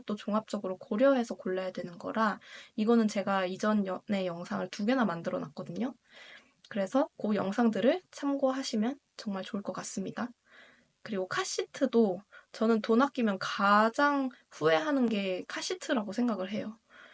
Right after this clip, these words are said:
이건 정말 삼 년 가까이 쓰는 거고 사용 시간, 사용 기간, 사용 빈도 모두 높아서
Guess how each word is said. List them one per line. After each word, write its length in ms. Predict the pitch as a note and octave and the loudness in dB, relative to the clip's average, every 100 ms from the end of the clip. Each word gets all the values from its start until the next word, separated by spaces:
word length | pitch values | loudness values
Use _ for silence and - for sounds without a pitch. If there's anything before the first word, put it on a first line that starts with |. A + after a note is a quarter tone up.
| _ | _
이건 120 | - G#3+ | -6 -4
정말 680 | G#3+ G#3+ B3 B3 A#3+ A#3 A#3 | 0 2 4 6 4 2 -2
삼 360 | - F4+ F#4 | -2 -2 0
년 220 | F#4 F#4+ E4+ | 2 0 0
가까이 320 | D4+ - A#3 | -2 2 2
쓰는 260 | C4 C#4 | 2 0
거고 400 | B3 G#3 C4+ F#4+ G#4+ - - | 0 0 -2 -2 -4 -16 -20
사용 320 | - E4+ F4 | -6 -2 -2
시간, 520 | F4 - F4 B3 G3 - | 0 -2 2 2 2 -4
사용 340 | - D#4 D4 | -4 2 2
기간, 460 | B3+ A3 G#3 F#3+ F3+ | 2 0 0 -2 -4
사용 340 | - D4+ C#4+ | -4 0 2
빈도 500 | A3 G#3+ A3+ A3 F3+ | 0 2 2 2 0
모두 380 | E3+ G3 C4+ F#4 | -2 -2 2 4
높아서 600 | B3+ G#3 - G3+ A3 F#3 | 2 0 -8 -2 0 0